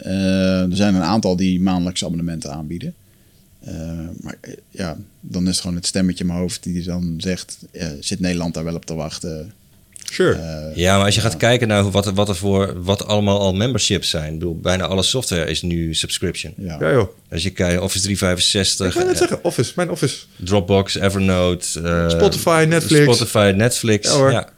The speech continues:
Speaker 1: Ja.
Speaker 3: Gro-, eh, maar ook auto's, fietsen, eh, maaltijdboxen.
Speaker 1: Ja.
Speaker 3: Het is echt een mega dikke, vette economische trend om, eh, alles, eh, subscription-based te krijgen. Als je k-, ik heb ge-, laatst ontdekt dat de generatie na de millennials, na, zeg maar, na de hipsters,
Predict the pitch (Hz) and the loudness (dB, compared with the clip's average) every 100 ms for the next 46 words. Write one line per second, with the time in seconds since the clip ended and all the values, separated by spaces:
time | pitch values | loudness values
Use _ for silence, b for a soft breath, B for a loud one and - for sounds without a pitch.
0 | _ - 92 95 110 95 87 95 98 104 | _ -8 -4 -4 -4 -4 -2 2 4 2
1 | 101 107 107 104 101 98 - 104 - 98 | 0 2 4 4 4 2 0 0 2 2
2 | 95 90 90 b b b b _ - 85 | 2 2 -2 b b b b _ -8 -4
3 | 85 85 82 82 82 80 87 95 95 87 | -2 0 0 0 0 0 0 0 0 0
4 | 87 - 90 85 - _ - 95 92 104 | 0 0 -2 -2 -6 _ -4 -2 0 -2
5 | 92 113 - 110 110 110 117 95 101 92 | 0 -2 0 0 2 2 2 0 0 0
6 | 101 104 98 - - - - 101 95 90 | -2 -2 -2 -4 -10 -18 -6 -6 -4 -6
7 | 90 92 92 90 - - 101 95 85 90 | -6 -4 -4 -4 -6 -6 -4 -4 -6 -8
8 | 92 - - 87 82 85 90 90 - 87 | -10 -12 -10 -8 -6 -6 -4 -4 -4 -4
9 | 80 80 - 87 - 101 - 82 87 - | -4 -4 -6 -6 -4 -4 -4 -2 -2 -2
10 | - 80 69 92 98 - B B B - | -4 -4 -4 -2 -4 -6 B B B -4
11 | 101 - 90 90 98 101 98 95 95 90 | -4 -2 -4 0 2 0 0 0 0 -4
12 | - b - 92 85 92 107 101 101 - | -6 b -16 -8 -8 -6 -2 -2 0 -2
13 | - - 95 101 95 92 95 95 107 135 | -6 -6 -2 2 2 0 0 0 0 -4
14 | 135 101 95 - 107 90 92 90 95 - | -4 -2 -2 -4 -6 -2 -2 0 0 -2
15 | 131 131 | -4 -6